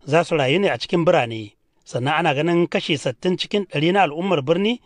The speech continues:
za su kasance yara matasa 'yan ƙasa da shekaru sha takwas da haihuwa. Duk kuwa da ƙoƙarin da ake na cimma muradun ƙarni kamar yadda Majalisar Ɗinkin Duniya ta ayyana. Kuma ana ganin cewa mamaye birane da al'umma ke yi na da nasaba ne da rashin daidaito da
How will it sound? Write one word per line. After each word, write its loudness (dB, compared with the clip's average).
za 4
su -16
kasance -2
yara 2
matasa -2
'yan -4
ƙasa 0
da -2
shekaru -2
sha 0
takwas -6
da -2
haihuwa. -2
Duk -2
kuwa 4
da 2
ƙoƙarin 0
da 0
ake 0
na 2
cimma 0
muradun 2
ƙarni -2
kamar 0
yadda 0
Majalisar -2
Ɗinkin -2
Duniya 2
ta -12
ayyana. -6
Kuma -2
ana 2
ganin 0
cewa 2
mamaye 2
birane 2
da -6
al'umma 0
ke -18
yi 0
na 2
da -2
nasaba 2
ne -2
da 0
rashin -2
daidaito 2
da 2